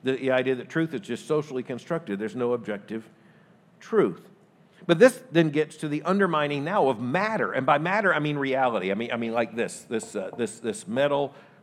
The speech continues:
podium. Uh, you know, we're, we've reached the point where people are now denying the reality of the material world.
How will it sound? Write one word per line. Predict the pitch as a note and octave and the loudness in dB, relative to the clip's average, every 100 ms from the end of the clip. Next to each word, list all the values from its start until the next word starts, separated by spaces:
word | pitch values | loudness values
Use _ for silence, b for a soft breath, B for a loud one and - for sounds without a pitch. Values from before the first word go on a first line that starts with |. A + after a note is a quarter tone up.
| _ | _
podium. | - D#3+ B2+ E2 - _ B2+ | 6 8 8 0 -10 _ -4
Uh, | A#2 - | -4 -4
you | C3+ | -4
know, | A#2 - | -2 -2
we're, | C#3+ D3 | -2 2
we've | D3 D3 | 4 6
reached | A#3 - | 4 0
the | F#3 | -4
point | E3 D3+ C#3+ | -2 -2 -2
where | C3 A#2+ A#2 B B - | 0 0 -2 B B -6
people | G#3 G3+ F3 | -4 0 2
are | D3+ | 2
now | D3 C#3 | 2 0
denying | B2 A#2+ A#2+ D3+ D#3+ A#2+ A2+ A2+ | 0 -2 0 0 2 2 0 -2
the | B2 | -2
reality | A2+ A2 C#3+ D3 A2+ A2+ A2+ | -2 0 0 2 0 -2 -6
of | A2+ | -4
the | |
material | B2 A#2 B2 A2+ A#2+ | -6 -6 -6 -4 -2
world. | E3+ A2 | -2 -2